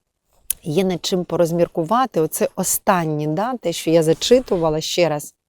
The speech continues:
да, зверну вашу увагу на це. Це, м, найбільш глибокий коментатор Йога-сутри Патанджалі, мудрець В'яса, який, ам,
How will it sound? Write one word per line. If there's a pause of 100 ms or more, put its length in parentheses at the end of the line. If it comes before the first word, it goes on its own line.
да,
зверну
вашу
увагу
на
це. (680)
Це, (160)
м, (580)
найбільш
глибокий
коментатор
Йога-сутри
Патанджалі,
мудрець
В'яса, (380)
який, (380)
ам,